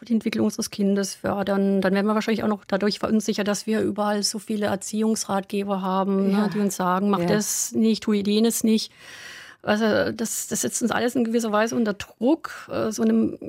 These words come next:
Speaker 1: Idealbild entsprechen zu müssen, alles besonders gut machen zu müssen, ne?
Speaker 2: Na ja, und vor allem, du sagst ja Leistungsgesellschaft, also eine Leistung kann man ja unter Umständen noch irgendwie abrufen, aber von Müttern wird verlangt, die ganze Zeit liebevoll und geduldig zu sein. Und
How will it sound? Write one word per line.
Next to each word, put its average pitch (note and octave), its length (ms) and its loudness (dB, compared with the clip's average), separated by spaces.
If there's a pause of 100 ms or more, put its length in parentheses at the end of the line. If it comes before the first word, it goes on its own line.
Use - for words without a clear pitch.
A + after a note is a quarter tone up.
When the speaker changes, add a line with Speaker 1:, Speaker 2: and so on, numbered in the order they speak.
(120)
Speaker 1:
Idealbild A3 640 0
entsprechen G#3+ 540 -2
zu - 140 0
müssen, A3 260 2
alles G#3 220 0
besonders G3 380 0
gut F#3+ 220 -2
machen G3 260 2
zu G3+ 100 -4
müssen, G3+ 340 -2
ne? E3+ 140 0
Speaker 2:
Na A3 160 2
ja, B3 160 4
und A3 100 2
vor G3+ 180 0
allem, A#3 280 6
du A#3 80 0
sagst A#3 240 0
ja F#3 80 4
Leistungsgesellschaft, C4+ 840 2
also F#3+ 240 -2
eine F3+ 240 4
Leistung F3+ 680 2
kann A3+ 180 0
man A3+ 120 2
ja G#3+ 120 4
unter F#3 220 0
Umständen F#3+ 340 0
noch F3 160 -2
irgendwie E3 300 -2
abrufen, A3 540 -2 (380)
aber F3+ 220 -2
von F#3 260 2
Müttern B3+ 360 4
wird A3 180 -2
verlangt, G3+ 600 -2
die G3 220 -8
ganze G#3 380 -2
Zeit G3+ 480 -4
liebevoll A3 720 2
und F3 160 -2
geduldig B3+ 480 4
zu - 120 -10
sein. C#3 300 -4
Und D3 160 -8